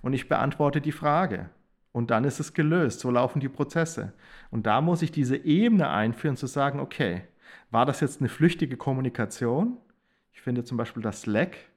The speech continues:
neun-, nach neunzig Tagen dann alle Nachrichten löscht, ein absolut gutes Feature ist, weil ich damit auch sortiere, ist das okay, wenn es nach neunzig Tagen weg ist?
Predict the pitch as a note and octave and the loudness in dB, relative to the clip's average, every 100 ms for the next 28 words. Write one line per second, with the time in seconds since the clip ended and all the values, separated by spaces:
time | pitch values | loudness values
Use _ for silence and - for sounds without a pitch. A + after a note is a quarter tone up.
0 | _ _ _ _ - - - B2 C3+ C#3+ | _ _ _ _ -20 -20 -4 0 0 0
1 | G#2 C3 C3+ C#3+ - - C3 C3 C3 D3+ | -4 -2 0 0 -2 -2 2 4 4 0
2 | A#2+ A#2+ - B2+ C3 A#2+ B2+ C3 - A2+ | 0 0 2 2 4 4 4 0 -2 0
3 | G#2+ D#3+ - - - - - A#2 - B2 | 2 0 -2 -10 -20 -20 -8 0 0 0
4 | C3+ B2+ - - E3+ A#3 F#3+ - - A3+ | -2 -2 -4 -2 2 2 2 -4 -6 -4
5 | - G2 A2 G3+ - _ _ _ A2+ A2+ | -2 -2 -2 -4 -8 _ _ _ -2 -2
6 | - - A#2+ C#3+ F3 - B2+ - A2+ - | -2 0 2 4 2 2 -2 -2 -8 -6
7 | B2+ C#3+ F3 F3+ - C3+ A#2 - C3+ C#3 | -4 -2 -2 -4 -6 -6 -8 -4 -2 -2
8 | B2 B2+ C3 B2+ - A2+ G#2+ G#2+ A#2 - | -4 -2 -2 -4 -8 -6 -4 -4 -6 -6
9 | G#3+ - | -8 -8